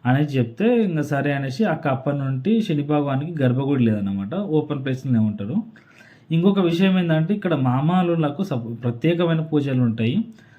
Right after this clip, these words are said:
చాలా స్పెషల్ పూజలు ఉంటాయి అన్నమాట. అదేవిధంగా ఇక్కడ దొంగతనాలు చేయకపోవడానికి మెయిన్ కారణం ఏంటంటే ఊరోళ్ళు చెప్పిరంట. అంటే, "నువ్వు నిజంగా మీకోసం నేను ఇంత చేసినాం కదా, ఈ ఊర్లో అసలు ఎలాంటి దొంగతనాలు జరగొద్దు" అనేసి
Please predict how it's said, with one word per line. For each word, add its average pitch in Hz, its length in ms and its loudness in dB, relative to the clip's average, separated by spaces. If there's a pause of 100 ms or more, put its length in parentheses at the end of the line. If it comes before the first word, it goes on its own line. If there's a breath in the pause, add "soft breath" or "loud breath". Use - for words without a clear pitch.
(160)
చాలా 131 440 0
స్పెషల్ 139 460 -2
పూజలు 139 260 2
ఉంటాయి 110 200 2
అన్నమాట. 107 400 -2 (540 soft breath)
అదేవిధంగా 196 640 4
ఇక్కడ 165 560 2 (240)
దొంగతనాలు 160 640 0
చేయకపోవడానికి 143 1000 0
మెయిన్ 151 300 -2
కారణం 135 360 0
ఏంటంటే 123 340 0
ఊరోళ్ళు 160 400 4
చెప్పిరంట. 131 440 -2 (720 soft breath)
అంటే, 147 360 2
"నువ్వు 143 220 0
నిజంగా 175 760 2
మీకోసం 156 420 0
నేను 160 120 0
ఇంత 135 180 -2
చేసినాం 143 400 0
కదా, 131 280 0
ఈ 147 180 2
ఊర్లో 170 320 2 (100)
అసలు 131 240 -4
ఎలాంటి 139 440 2
దొంగతనాలు 139 580 -2
జరగొద్దు" 120 400 0
అనేసి 123 380 0